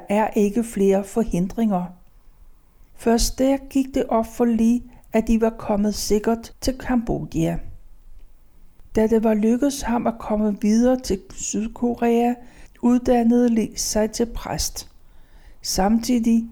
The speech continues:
begyndte han at lede efter resten af sin familie, der stadigvæk boede i Nordkorea. Og han fandt ud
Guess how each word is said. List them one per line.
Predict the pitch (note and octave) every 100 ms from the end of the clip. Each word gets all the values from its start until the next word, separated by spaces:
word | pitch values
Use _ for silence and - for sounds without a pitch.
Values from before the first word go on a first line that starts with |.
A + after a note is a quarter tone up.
| -
begyndte | F#3 - F3+ G#3 A#3+
han | A3 A3+ A3
at | G#3
lede | F#3 F3+ G3+ G#3+
efter | G#3+ G3 F#3 -
resten | D#3+ G3+ - A3+ A3+
af | F#3
sin | - A#3 A#3
familie, | A#3 A#3 G#3+ F3+ F#3 F#3 G3 - - - -
der | -
stadigvæk | A#3+ - F#3 G3 A3+ A#3 A#3+ A#3+
boede | F3 G3 G3 G3+
i | G#3+
Nordkorea. | G#3 F3+ D3+ G3 - A3+ F3+ F3 E3+ E3+ - _ - - - - - - - - - - - - -
Og | A3+
han | C4+ A#3+
fandt | - B3 B3 -
ud | C4 C4+